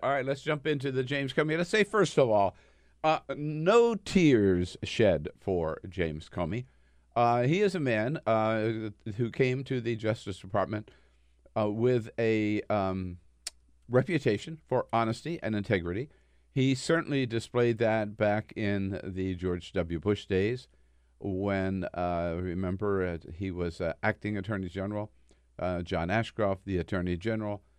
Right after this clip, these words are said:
the White House counsel. He was in the hospital. The White House counsel rushed over there to get John Ashcroft to sign some, uh, order that George W. Bush wanted. I forget exactly now what the content was. And, uh, uh, it,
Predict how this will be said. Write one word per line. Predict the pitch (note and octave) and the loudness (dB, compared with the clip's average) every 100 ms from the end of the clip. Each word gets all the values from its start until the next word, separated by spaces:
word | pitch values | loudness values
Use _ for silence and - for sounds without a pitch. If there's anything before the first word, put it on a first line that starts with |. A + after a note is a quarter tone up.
| _ - | _ -8
the | F2+ | -4
White | E2+ G2 G2 | -2 -2 -2
House | F#2+ - | -4 -4
counsel. | - G#2+ G2 G#2+ | -6 -6 -4 -4
He | G2 | -4
was | A2+ G2+ | -4 -4
in | G2 | -6
the | E2+ | -4
hospital. | A2 A2 - G#2+ G#2 | -2 -4 -4 -2 -2
The | F2 | -4
White | F2 F#2+ | -4 -4
House | F2 - | -6 -6
counsel | G2+ F#2+ F2+ E2+ _ _ - | -6 -6 -8 -10 _ _ -10
rushed | F2 A2 A#2 - | 0 2 2 -2
over | A2+ G2+ | -2 0
there | G2+ G#2 G#2 | 0 0 -2
to | F#2+ | -4
get | F#2 | -6
John | F2+ F#2 F2+ | -4 -4 -4
Ashcroft | F#2 F#2+ - F2 - | -4 -6 -4 -6 -6
to | F#2 | -10
sign | - F2+ F#2+ G2 | -4 -2 -2 -4
some, | F#2 - F#2+ F#2+ F#2 - _ _ _ _ - | -6 -4 -4 -4 -6 -10 _ _ _ _ -8
uh, | - F#2 - - | -2 -2 -2 0
order | A2 A2 A2+ G#2+ G#2+ G2 | 2 4 4 2 2 0
that | F#2+ F2+ | -2 -2
George | G2 G2 F#2+ | -2 -2 -2
W. | F#2 F2+ E2 | -4 -2 -2
Bush | F#2 F#2 - | -4 -4 -4
wanted. | F#2+ F2+ F2+ | -4 -2 -4
I | F2+ | -4
forget | F2+ F2 | -4 -4
exactly | F#2 D#2 F2 E2+ D2+ | -4 -4 -4 -4 -6
now | D#2 E2 | -6 -8
what | E2+ | -10
the | |
content | E2 A2+ A#2+ B2+ A2 | -8 -6 -6 -4 -6
was. | - G2+ G2+ F#2 _ _ _ _ | -2 -2 -2 -6 _ _ _ _
And, | - G2+ F#2+ F#2+ F2+ | -4 -2 -2 -2 0
uh, | E2 E2 E2+ E2+ E2+ F2+ - F#2 _ G2 | 0 0 0 0 -2 -4 -6 -10 _ -4
uh, | E2+ F2 - E2 G2 F#2+ - - | -2 -2 -4 -12 -16 -16 -18 -10
it, | F2+ D2+ | -6 -6